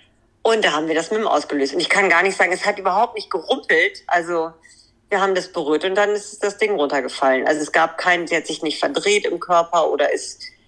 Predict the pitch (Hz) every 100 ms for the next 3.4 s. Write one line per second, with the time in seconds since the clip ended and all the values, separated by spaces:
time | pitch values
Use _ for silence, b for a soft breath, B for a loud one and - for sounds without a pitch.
0 | B - 175 165 - 185 165 - 160 143
1 | 156 190 196 202 202 226 196 170 165 165
2 | 147 - 147 143 147 202 202 - 160 143
3 | - - 139